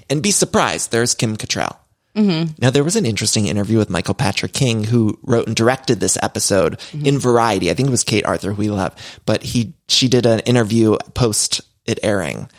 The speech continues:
Speaker 2: Mm-hmm.
Speaker 1: And he said that he didn't direct that scene because he
Speaker 2: <gasps>
Speaker 1: has a tenuous, is that a
Speaker 2: Yeah.
Speaker 1: word? Ten-
Speaker 2: Tenuous?
Speaker 1: tenuous <laughs> relationship with Kim Cattrall.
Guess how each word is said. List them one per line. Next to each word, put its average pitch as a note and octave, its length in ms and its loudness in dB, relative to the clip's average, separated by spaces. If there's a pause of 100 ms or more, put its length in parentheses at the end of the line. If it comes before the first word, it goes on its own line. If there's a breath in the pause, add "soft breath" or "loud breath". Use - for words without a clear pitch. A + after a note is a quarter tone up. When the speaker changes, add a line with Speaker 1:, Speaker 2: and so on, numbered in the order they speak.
(140 soft breath)
Speaker 2:
Mm-hmm. D3+ 180 -6 (160)
Speaker 1:
And A2 460 2 (140)
he B2+ 240 -2
said A2+ 600 0 (140)
that F#2+ 160 -4
he - 180 0
didn't C#3 240 0
direct G#2+ 300 -2
that - 240 -4
scene G#1+ 480 -6 (180)
because B2 240 2
he E3+ 140 2
Speaker 2:
<gasps> A3 120 2
Speaker 1:
has A2+ 200 0
a G2 320 2 (180)
tenuous, - 800 0 (120)
is A2 120 -8
that A2 140 -4
a - 20 -2
Speaker 2:
Yeah. C#3+ 140 2
Speaker 1:
word? - 180 -4
Ten- - 240 -4 (180)
Speaker 2:
Tenuous? F#3+ 560 0
Speaker 1:
tenuous G#2+ 460 0
<laughs> - 0 -
relationship A2 800 0
with A#2 180 -4
Kim G#2+ 220 -2
Cattrall. F#2 500 -2